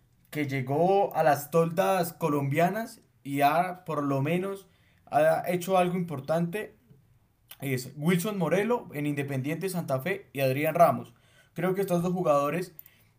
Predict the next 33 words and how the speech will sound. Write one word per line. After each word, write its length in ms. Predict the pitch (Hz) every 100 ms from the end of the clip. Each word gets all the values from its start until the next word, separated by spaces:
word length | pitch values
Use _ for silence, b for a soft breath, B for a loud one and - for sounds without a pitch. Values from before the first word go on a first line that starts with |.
| B _ _
han 180 | 151 170
demostrado 920 | 185 175 139 - 147 151 170 190 180 -
que 760 | - 143 135 131 131 127 123 - _ -
el 120 | 135
fútbol 340 | 147 156 196
colombiano 420 | 175 160 139 151 170
debe 200 | 180 180
tener 360 | 165 131 135
nivel 500 | 160 175 165 120 -
y 120 | - 139
no 160 | 143
debe 180 | 170 180
ser 180 | 175 175
la 120 | 170
opción 460 | 139 - - 180 180
de 100 | 180
retiro 600 | 170 135 147 160 190 - b b
o 120 | -
de 120 | 135 135
ganarse 340 | 135 135 165
unos 160 | 180 175
pesitos 380 | 139 135 139
más 300 | 156 165 170 b b b -
para 560 | 135 135 131 123 120 -
el, 180 | 127 120
el 180 | 143
final 260 | 131 123 127
de 40 |
la 140 | 156 160
carrera 260 | 131 120
de 60 | 156
muchos 320 | 135 135 160
jugadores. 680 | 151 123 127 147 127 - -